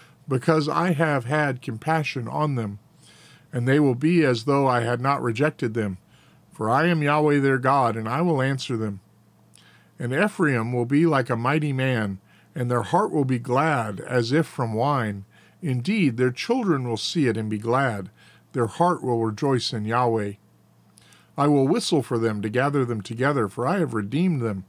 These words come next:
and they will be as numerous as they were before.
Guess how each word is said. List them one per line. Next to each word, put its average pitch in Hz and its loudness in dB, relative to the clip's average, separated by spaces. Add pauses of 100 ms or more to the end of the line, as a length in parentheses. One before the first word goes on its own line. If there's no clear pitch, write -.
(520)
and 117 -4
they 147 6
will 143 4
be 147 4
as 123 2
numerous 147 0
as 113 -4
they 110 0
were 139 0
before. 113 -4